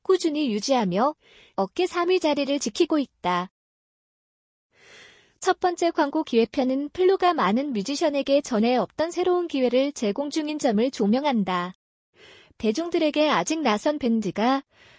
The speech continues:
플로의 개인 맞춤형 음악 추천 기능을 통해 널리 소개되고 큰 사랑을 받아 일약 스타덤에 오르게 된다는 이야기를 담았다. 제이티비씨 글로벌 밴드 결성 프로젝트 슈퍼밴드를 통해 화제가 됐던 밴드 더 로즈,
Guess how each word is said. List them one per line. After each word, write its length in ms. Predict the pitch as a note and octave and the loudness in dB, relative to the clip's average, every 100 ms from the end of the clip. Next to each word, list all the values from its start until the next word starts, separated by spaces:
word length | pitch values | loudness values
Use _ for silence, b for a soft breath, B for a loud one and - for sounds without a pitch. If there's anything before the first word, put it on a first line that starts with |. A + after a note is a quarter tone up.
| b - | b -6
플로의 480 | D#4+ D#4 D4+ D4 D#4 | -2 0 2 0 0
개인 240 | D#4 D#4+ | -4 -2
맞춤형 500 | A3 G#3 D#4 D#4 D4 | -2 -2 -2 -2 0
음악 240 | A#3 D#4 | 0 0
추천 320 | - F4+ F4+ E4+ | -2 -4 -4 -2
기능을 380 | D#4+ D4 C#4+ | 0 0 -2
통해 420 | C#4+ A3 F3+ D4 E4 b b b b | -2 -4 -2 -2 -4 b b b b
널리 340 | F#3 G#3+ D#4+ | 0 2 0
소개되고 600 | F4 F#4 F4+ D#4+ C#4 D4 | 0 -2 0 0 0 -2
큰 220 | - F#4 F#4 | -2 -4 -2
사랑을 400 | F#4+ F#4+ F4 E4+ | 0 2 2 0
받아 400 | G#3 F#3+ A#3 D4+ _ b b b b | 0 2 0 0 _ b b b b
일약 320 | A3 A#3 E4 - | -2 2 2 0
스타덤에 540 | - - D#4 F4 F4 | -6 -2 0 2 2
오르게 360 | C#4 G#3 D4 F4 | 2 0 0 0
된다는 520 | D#4 C#4 C4+ D4+ D4 | 0 0 0 -2 0
이야기를 500 | A3 C#4 C#4 A#3 B3 | 2 2 2 0 0
담았다. 640 | A#3 G#3+ G3+ F3+ F3+ F3+ _ _ _ - | 0 -2 -2 -2 -2 -4 _ _ _ -6
제이티비씨 760 | - D4 - E4 D4 - D#4+ | 0 2 2 0 0 0 -4
글로벌 460 | - A#3 B3 C#4 D#4+ | -2 2 4 4 2
밴드 420 | - A3 A#3+ D4 | 0 -2 0 -2
결성 460 | - A#3 - D#4+ D#4+ | 0 2 2 0 -2
프로젝트 560 | - G4 F#4+ - F4+ | 2 2 2 -2 -2
슈퍼밴드를 800 | F4 F#4+ E4 D#4+ E4 E4 D4+ D4+ | -2 -2 0 0 0 0 -2 -2
통해 380 | C#4+ G3 A3 C4+ | -2 -2 0 0
화제가 400 | D4+ F4 F#4 E4 | 0 0 2 0
됐던 380 | C#4+ - C4 C4+ | 0 -2 -2 0
밴드 280 | A#3+ A#3+ | -2 -2
더 140 | C#4+ B3 | 0 0
로즈, 380 | G3+ - B3+ | 0 0 0